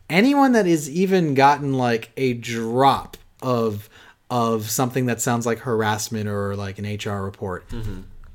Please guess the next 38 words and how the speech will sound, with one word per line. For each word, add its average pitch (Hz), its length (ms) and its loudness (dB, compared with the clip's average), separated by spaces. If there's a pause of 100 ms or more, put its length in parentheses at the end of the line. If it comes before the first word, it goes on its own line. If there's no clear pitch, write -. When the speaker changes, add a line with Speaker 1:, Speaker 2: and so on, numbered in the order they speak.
(140)
Speaker 1:
fire 123 360 4
them. 95 220 -12 (300)
Fi-, 131 360 4
fire 139 420 6
them. 92 220 -6
Zero 156 320 6
tolerance 143 420 2
Speaker 2:
Yeah, - 120 4
Speaker 1:
policy. 117 240 0
Speaker 2:
that - 40 -4
Speaker 1:
Because, 120 280 2 (240)
'cause 156 160 2
you 180 60 4
just 196 180 0
can't 233 200 4
trust 311 380 2
it. 107 200 0
You 147 100 -4
just - 200 -2
can't 220 180 4
trust 196 220 4
that, 170 120 2
like, 151 120 0
"Oh, 156 220 6
this 127 120 -4
person's 139 280 -2
gonna 127 140 -2
do 123 160 0
good 120 160 -2
work, 110 300 -2
uh, 107 220 -6
or 107 120 -6
maybe 120 180 -2
they 113 120 -2
need 113 180 -4
a 110 100 -8
second 107 280 -10
chance." - 120 -14